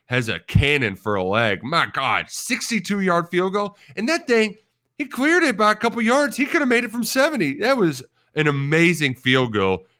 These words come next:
And, uh, you know, it wasn't the greatest day for college football, particularly early on, a lot of blowouts. But that kick was crazy. You had, um, Ole Miss,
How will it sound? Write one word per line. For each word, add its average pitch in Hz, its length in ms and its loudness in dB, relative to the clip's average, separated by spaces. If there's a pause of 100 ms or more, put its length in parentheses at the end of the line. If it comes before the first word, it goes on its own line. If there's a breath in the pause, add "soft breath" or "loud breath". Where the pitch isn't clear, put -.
(120)
And, 113 320 0 (200)
uh, 110 160 -8 (200)
you 123 100 -2
know, 110 220 0
it 110 100 -2
wasn't 120 320 -2
the 98 60 -8
greatest 98 520 -4
day 92 360 -4
for 90 260 -8
college 92 300 -6
football, 101 240 -10
particularly 120 420 -4
early 101 260 0
on, 92 220 -2
a 90 80 -6
lot 92 200 -2
of 87 80 -4
blowouts. 90 500 -2 (300)
But 113 120 -4
that 147 220 0
kick 160 240 -2
was 139 160 -6
crazy. 147 640 0 (180)
You 127 200 0
had, 127 360 2
um, 92 400 0 (480)
Ole 139 200 2
Miss, 127 580 -2